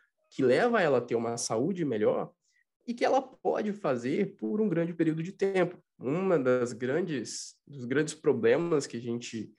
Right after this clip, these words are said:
vê as pessoas enfrentando, e uma dúvida muito comum é a pessoa perguntar, "Ah, por quanto tempo eu tenho que fazer uma dieta?" E muitas vezes a pessoa tem que fazer uma dieta pelo resto da vida. Não porque a pessoa vai precisar passar pelo resto da vida por um período de privação, não.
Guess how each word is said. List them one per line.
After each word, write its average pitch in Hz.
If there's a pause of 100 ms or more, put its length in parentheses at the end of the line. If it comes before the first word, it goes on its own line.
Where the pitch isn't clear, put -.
(260)
vê -
as -
pessoas 110
enfrentando, 110
e -
uma 127
dúvida 131
muito 123
comum 131
é 123
a 123
pessoa 127
perguntar, 139
"Ah, 190 (140)
por -
quanto 233
tempo 196
eu 165
tenho 156
que 160
fazer 131
uma 123
dieta?" 110 (240)
E 349
muitas 349
vezes 196
a -
pessoa 190
tem 202
que 202
fazer 156
uma 156
dieta 160
pelo 247
resto -
da 226
vida. 202 (480)
Não 247
porque -
a 170
pessoa 151
vai 131
precisar 120
passar 120
pelo 123
resto 120
da 120
vida 120
por 127
um 127
período 123
de 131
privação, 117
não. 190